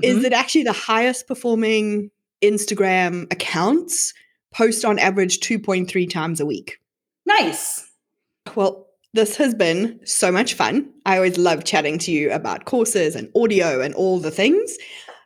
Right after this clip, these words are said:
Speaker 1: Thank you so much for sharing. And everyone, really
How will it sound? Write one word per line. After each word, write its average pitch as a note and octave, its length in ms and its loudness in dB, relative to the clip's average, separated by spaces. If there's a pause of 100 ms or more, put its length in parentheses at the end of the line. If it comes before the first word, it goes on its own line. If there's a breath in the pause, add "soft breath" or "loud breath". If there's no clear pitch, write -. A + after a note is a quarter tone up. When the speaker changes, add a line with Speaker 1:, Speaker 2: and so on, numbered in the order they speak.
(120)
Speaker 1:
Thank G#3+ 280 2
you A3+ 180 0
so G#3 320 2
much G3 300 -4
for F#3+ 120 -4
sharing. G3+ 420 0
And F#3+ 120 -2
everyone, F#3+ 500 0
really F3+ 520 0